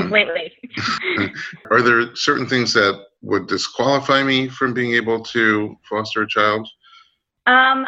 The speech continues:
Speaker 1: you know, if you have a felony or a record of child abuse, that will disqualify you. But if you're single, that does not disqualify you.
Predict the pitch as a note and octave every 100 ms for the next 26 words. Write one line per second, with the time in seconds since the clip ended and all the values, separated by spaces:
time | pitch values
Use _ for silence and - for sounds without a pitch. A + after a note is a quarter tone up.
0 | - _ _ _ _ A3 A#3+ A#3+ A#3+ A3+
1 | A3+ A3 A3 G#3+ G#3 G#3+ G3+ B3 A3+ F#3+
2 | B3+ C4 G3 F#3+ F3+ F#3 F#3+ G3 F3+ F3+
3 | G3 F#3 F#3 F#3 F3+ E3+ F3 F3+ - F#3
4 | F#3 F#3 F#3 - E3 F3 F3 E3+ E3 D#3+
5 | F#3 - - - - A3 G#3+ G3+ A3 A3+
6 | G#3+ A3 B3 B3+ C4 A#3+ G#3+ G3 F#3+ -
7 | - G3+ G3 G#3 G#3+ G#3 G#3 G#3 G3+